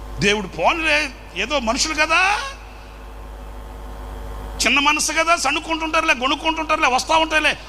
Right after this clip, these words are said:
అని, అని ఆయన, ఆ, ఆ, సర్దుకోలేదండి, ముగింపు పలకాలనుకున్నాడండి.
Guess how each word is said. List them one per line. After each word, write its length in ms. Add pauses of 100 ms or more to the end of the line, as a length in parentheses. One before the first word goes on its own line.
(120)
అని, 120 (220)
అని 200
ఆయన, 380 (440)
ఆ, 460 (500)
ఆ, 220
సర్దుకోలేదండి, 1000 (680)
ముగింపు 400
పలకాలనుకున్నాడండి. 1300